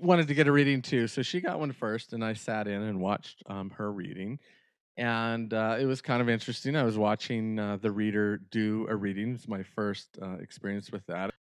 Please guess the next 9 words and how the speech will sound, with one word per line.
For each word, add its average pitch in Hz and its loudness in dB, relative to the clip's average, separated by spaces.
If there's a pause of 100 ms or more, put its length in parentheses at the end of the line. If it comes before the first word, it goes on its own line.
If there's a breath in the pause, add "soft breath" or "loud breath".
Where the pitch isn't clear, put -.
(220)
And 143 8
at 131 6
one 180 8
point 139 2
I 113 4
realized 113 2
I 107 -4
was 104 -6
reading 110 -4